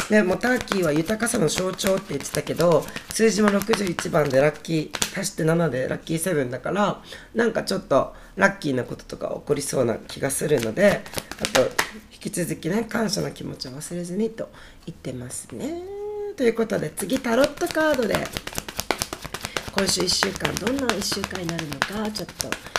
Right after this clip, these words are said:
見てみたいと思います。皆さんの、お、お、お、お、素晴らしい、すごい、なんか、ちょっと待ってね。あ、充電できてる。よかった。パソコンが充電できてる。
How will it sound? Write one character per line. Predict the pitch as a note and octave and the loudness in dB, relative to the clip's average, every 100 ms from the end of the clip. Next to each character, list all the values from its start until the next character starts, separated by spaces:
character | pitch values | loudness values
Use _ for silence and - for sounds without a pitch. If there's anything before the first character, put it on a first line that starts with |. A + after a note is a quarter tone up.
| - | -4
見 | E3+ | -6
て | - | -4
み | B2+ | -4
た | C3+ - | -4 -2
い | |
と | D#3+ C4 A#3+ - | -2 0 -2 -4
思 | D#3 | -4
い | - G#3+ F#3 F#3+ G3+ G3 F#3+ | -4 -6 -8 -6 -6 -6 -8
ま | G3 | -10
す。 | - - - - - - - E3+ | -10 -16 -20 -20 -20 -20 -12 -8
皆 | E3 E3+ | -8 -8
さ | - | -10
ん | - - - G3 | -12 -18 -10 -8
の、 | A3 A3 G#3+ A3+ A3 A3+ A3+ - G3+ G3+ - | -6 -8 -8 0 -2 -2 -10 -8 -8 -8 -14
お、 | - | -12
お、 | F#3+ - - E3+ D#3 - | -12 -12 -12 -8 -8 -6
お、 | E3 | -8
お、 | - | -8
素 | - - | -14 -12
晴 | D#3+ | -10
ら | D#3+ | -10
し | E3+ | -10
い、 | - | -10
す | - | -12
ご | A2+ | -12
い、 | - | -12
な | G#2+ | -14
ん | |
か、 | - - - - - - - - - - - - - - - - - - - - | -14 -20 -20 -20 -20 -20 -20 -20 -20 -20 -20 -20 -20 -20 -20 -20 -20 -20 -20 -20
ち | - | -18
ょ | |
っ | - - | -18 -14
と | - | -12
待 | - | -12
っ | |
て | - - | -10 -10
ね。 | F#3 - - | -10 -10 -6
あ、 | F#3+ | -4
充 | D#3 G3+ A#3+ | -2 0 6
電 | C4 C4 | 6 6
で | C#4+ | 2
き | |
て | - A3 | 2 6
る。 | C#3+ | 8
よ | D3 | 8
か | A3 | 6
っ | A3 | 4
た。 | - C#3+ C#3 | 6 8 8
パ | D3 | 6
ソ | D#3 F3+ | 2 6
コ | F3 | 10
ン | |
が | F#3 | 12
充 | E3+ F3 F3 | 12 12 8
電 | F3 | 8
で | F3 | 8
き | - | 4
て | |
る。 | A#2 | 0